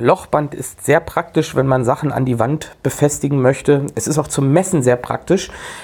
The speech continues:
denn es gibt das Lochband mit ein Zentimeter Lochung und dadurch haben wir für uns markierte ein Zentimeter Abstände und das Lochband erfüllt auch noch ganz andere Zwecke, besonders wenn ich was in die Wand reinnageln möchte.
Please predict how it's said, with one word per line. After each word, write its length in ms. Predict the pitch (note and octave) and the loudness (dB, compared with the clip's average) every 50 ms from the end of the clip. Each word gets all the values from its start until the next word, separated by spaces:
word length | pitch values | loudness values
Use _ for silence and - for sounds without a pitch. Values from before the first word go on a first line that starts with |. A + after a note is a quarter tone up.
| - - | -4 0
denn 100 | A2 G#2+ | 2 2
es 160 | G2+ - - | 2 2 0
gibt 160 | - - - | -4 -4 0
das 140 | - D3 C#3+ | 0 0 2
Lochband 480 | - C3+ C3+ C3+ - C#3+ C3 C3 C3 B2+ | 2 0 0 0 -2 -2 -2 -2 -2 0
mit 240 | B2+ B2 B2 B2+ - | 0 0 0 0 0
ein 540 | C3 A#2 B2 B2+ B2 B2+ B2 B2 A#2+ B2 - - - - | 0 2 2 2 2 2 0 -2 -4 -8 -14 -20 -20 -10
Zentimeter 920 | - - C#3 C3 C3+ C#3 - C#3 B2+ B2 B2+ B2 - C3+ B2 B2 A#2+ A#2+ - - - - - - - - - | -4 0 2 2 2 2 0 2 2 4 2 2 4 2 4 2 2 0 -4 -12 -20 -20 -18 -18 -18 -8 0
Lochung 500 | - A#2+ C#3 D#3 - F#3+ F#3+ F#3 G3 F#3 | 2 4 4 4 4 4 4 4 2 0
und 500 | - D3 - - C3+ C#3 C#3+ - - - - | -2 -4 0 0 2 2 2 -2 -4 -6 0
dadurch 420 | - A#2+ B2 B2+ C3+ B2+ - - | 0 2 2 2 0 -2 -2 0
haben 280 | - A#2+ B2 C3 B2+ A#2+ | -2 -2 0 0 -2 0
wir 100 | B2 C#3 | 0 0
für 140 | C#3 - - | 0 0 -2
uns 240 | E2+ A#2+ C#3 - - | -2 -2 -2 -2 -2
markierte 600 | C3 A#2+ - - - C3+ C3 - C3+ B2 B2 B2+ - - - - - - - - - - | -2 -4 -2 0 0 0 2 4 4 2 2 2 -4 -18 -18 -16 -16 -14 -14 -14 -8 -2
ein 200 | - C3 C#3 C#3+ | 0 0 0 2
Zentimeter 600 | - - C#3+ B2 A#2 A#2 A#2+ B2 D3+ D#3 F#3+ D#3 | 0 0 0 0 0 0 2 2 4 4 4 2
Abstände 640 | C3+ C3+ - - - - - C#3+ C#3+ C#3 C#3+ C#3 C#3 | 2 0 -2 -4 -4 0 0 2 4 4 4 4 2
und 480 | - - - C#3+ D#3 E3+ D#3+ - - | 0 0 2 2 2 2 0 -2 0
das 140 | - B2+ - | -2 0 2
Lochband 360 | - B2+ B2 - - B2 B2+ | 2 0 0 2 -2 -2 -2
erfüllt 400 | - - - - - C#3+ C#3+ C#3 | -2 -8 -6 -2 0 0 2 2
auch 120 | - B2 A#2+ | 0 -2 -2
noch 160 | B2 A2+ - | -2 -4 -2
ganz 180 | - - - - | -2 -4 -2 0
andere 320 | B2 C#3+ F3 F3 D3+ D3 | 0 0 2 4 2 2
Zwecke, 340 | D3 - - - C#3 - C3 | 2 0 -4 -4 -2 -2 -2
besonders 380 | B2+ B2+ A#2 A#2+ B2+ B2 A#2 | -2 0 0 2 2 0 0
wenn 80 | - B2 | 0 -2
ich 160 | A#2+ - - | -4 -2 -2
was 160 | - A2+ - | -4 -4 -2
in 80 | - G2+ | -4 -4
die 140 | A2+ A#2 A2+ | -4 -2 -2
Wand 240 | A2+ A2+ A2+ - - | -2 -2 -2 -2 0
reinnageln 520 | A#2 D3 F3+ E3 D3+ D#3 D3+ D#3+ D#3 D3+ D3 | 0 2 4 4 2 4 4 2 2 4 4
möchte. 400 | C#3+ D3 - - - D3 C#3+ | 2 0 0 2 2 2 0